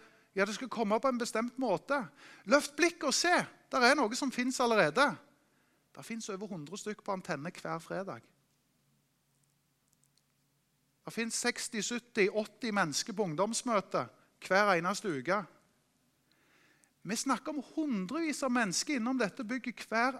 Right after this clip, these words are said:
eneste uke, og så tenker vi at det ikke er vekst. De finnes jo her. Vi må løfte blikket og se at, eh,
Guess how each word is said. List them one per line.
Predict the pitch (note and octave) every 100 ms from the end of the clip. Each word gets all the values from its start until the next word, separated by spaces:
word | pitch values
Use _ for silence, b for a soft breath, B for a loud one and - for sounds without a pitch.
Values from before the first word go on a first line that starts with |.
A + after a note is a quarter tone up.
| G#3+
eneste | F3 G#3+ A3+ A#3+
uke, | D#3 D3 C4 E3+ D3+ _ _ _ _ -
og | F#3
så | A3+
tenker | A#3 G#3+ C#3+ C4
vi |
at | B3
det | A#3+ G3+
ikke | B3+
er | C4+
vekst. | E4 - - - _ _ _ _ _ _ _ _ _ _ _ _ _ _ _ _ _ _ _ _ _ _ _ _
De | E4+
finnes | - G#4 G#4+ -
jo | G4
her. | F4+ B3+ - _ _ _ _ _ _ _ _ _ _ _ _ _ _ _ _ _ _ _ -
Vi | D4
må | E4+
løfte | E4 - - B3
blikket | D#4+ - D#4
og | C#4+
se | -
at, | E4+ D#4+ B3 C4+ D4+
eh, | C#4